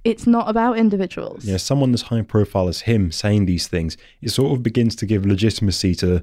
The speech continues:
Speaker 2: those weird race science people.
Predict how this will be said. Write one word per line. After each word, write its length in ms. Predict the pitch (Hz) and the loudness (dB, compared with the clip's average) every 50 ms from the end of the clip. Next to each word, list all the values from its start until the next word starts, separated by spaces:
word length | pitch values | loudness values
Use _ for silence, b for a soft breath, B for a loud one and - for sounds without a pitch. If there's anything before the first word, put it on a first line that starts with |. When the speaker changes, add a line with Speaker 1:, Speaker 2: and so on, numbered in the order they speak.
| b b b b b b - _ _ | b b b b b b -20 _ _
Speaker 2:
those 460 | - 98 98 95 92 87 82 - - - _ _ _ _ - - - - - | 0 2 2 4 2 2 0 -4 -8 -12 _ _ _ _ -20 -20 -20 -18 -8
weird 480 | 104 98 101 107 107 107 104 95 - - | -4 0 2 4 4 4 2 0 -2 -4
race 300 | 95 90 95 101 - - | -2 -2 -2 -2 -4 -6
science 440 | - - 104 95 95 95 90 - | -4 -2 0 0 0 0 -2 -4
people. 460 | - - 87 80 78 - 80 78 78 | -6 -6 -4 -4 -4 -4 -6 -6 -6